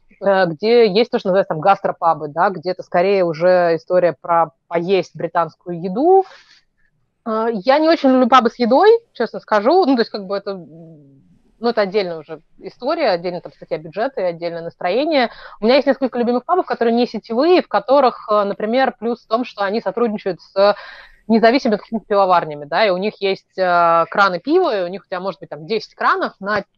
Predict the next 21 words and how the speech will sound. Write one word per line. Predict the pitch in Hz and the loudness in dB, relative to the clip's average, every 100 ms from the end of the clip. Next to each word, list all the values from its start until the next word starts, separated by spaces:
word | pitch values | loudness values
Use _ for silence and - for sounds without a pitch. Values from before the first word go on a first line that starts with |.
| _ | _
четырёх, | - 190 233 226 170 _ | -14 0 2 2 -2 _
там, | - 151 | -16 -12
на | 170 | -12
пяти | 208 - 190 | -12 -12 -14
хорошо | 165 170 170 | -14 -14 -14
будет | 156 170 | -12 -12
традиционное, | - 160 160 240 381 415 285 196 175 - _ - | -12 -14 -6 0 4 4 4 2 -4 -18 _ -20
м, | 127 92 _ | -20 -20 _
пиво, | 220 196 156 | -4 -2 -2
да, | 156 220 | -2 -2
там, | - 156 151 | -2 -6 -8
британское, | 147 156 226 370 - 254 226 214 196 - - - _ | -8 -2 0 -2 -2 2 4 4 2 -4 -20 -20 _
какой-нибудь | - 196 196 | -6 -4 2
лагер, | 262 294 247 | 2 4 0
какой-нибудь | - 160 175 165 - | -2 -4 -4 -4 0
эль, | 269 320 285 | 2 4 2
какой-нибудь | 208 180 156 175 | -4 -12 -14 -6
Гиннес | 285 285 - | -2 -2 -2
вечный, | 208 208 - 190 185 - _ _ 180 | -4 -4 -4 -10 -10 -12 _ _ -8
эм, | 196 196 196 190 190 185 185 180 - _ _ | -6 -6 -6 -8 -8 -8 -8 -12 -18 _ _
и | 226 208 | -6 -6